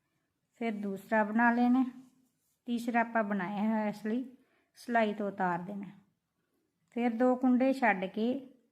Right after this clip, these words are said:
ਤੀਸਰਾ ਕੁੰਡਾ ਆਪਾਂ ਪਹਿਲਾਂ ਬਣਾਉਣਾ, ਥੋੜ੍ਹਾ ਜਿਹਾ ਲੂਜ਼ ਰੱਖਣਾ, ਫਿਰ ਪਹਿਲਾ ਕੁੰਡਾ ਬਣਾ ਲੈਣਾ, ਫਿਰ ਦੂਸਰਾ,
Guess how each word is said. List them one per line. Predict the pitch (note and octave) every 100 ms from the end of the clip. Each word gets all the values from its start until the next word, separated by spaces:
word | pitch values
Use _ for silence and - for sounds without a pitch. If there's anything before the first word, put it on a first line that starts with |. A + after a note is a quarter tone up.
| _ _ _ _ _ _ _ _ _ _ _ _ _ _ _ _ _ _ _ _ _ _ -
ਤੀਸਰਾ | B3+ A#3+ B3+ B3
ਕੁੰਡਾ | B3 A3+ A3+
ਆਪਾਂ | A3 A3+
ਪਹਿਲਾਂ | A3 G3 G#3 B3
ਬਣਾਉਣਾ, | B3+ C4 C4 C4+ C4 - _ _ _ _ _ _ _ _ _ _ _ _ _ _ _ _ _ _ _ _ _ _ _ _ _ _ _ _ _
ਥੋੜ੍ਹਾ | - A#3+ B3 C4
ਜਿਹਾ | B3
ਲੂਜ਼ | A#3 G#3 F#3+
ਰੱਖਣਾ, | G3+ G#3 - B3+ C4+ -
ਫਿਰ | A#3+
ਪਹਿਲਾ | A#3 G3+ G3+ A#3
ਕੁੰਡਾ | A#3+ A#3+ B3
ਬਣਾ | A#3 B3 B3
ਲੈਣਾ, | B3 B3 B3 - _ _ _ _ _ _ _ _ _ _ _ _ _ _ _ _
ਫਿਰ | - A3+ G3+
ਦੂਸਰਾ, | F#3+ F#3+ - -